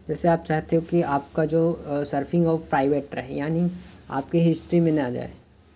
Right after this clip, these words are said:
तो उसके लिए आपको करना करता है control shift एंड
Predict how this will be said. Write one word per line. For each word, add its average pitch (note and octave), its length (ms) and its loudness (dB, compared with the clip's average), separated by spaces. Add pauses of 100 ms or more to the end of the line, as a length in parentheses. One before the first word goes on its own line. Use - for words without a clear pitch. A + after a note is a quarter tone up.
(400)
तो D3+ 60 -2
उसके E3+ 220 -2
लिए E3 100 4
आपको D#3+ 260 0
करना D#3+ 300 0
करता D#3+ 280 -4
है E3+ 80 0
control D#3 480 2
shift - 480 -4
एंड C3 400 -2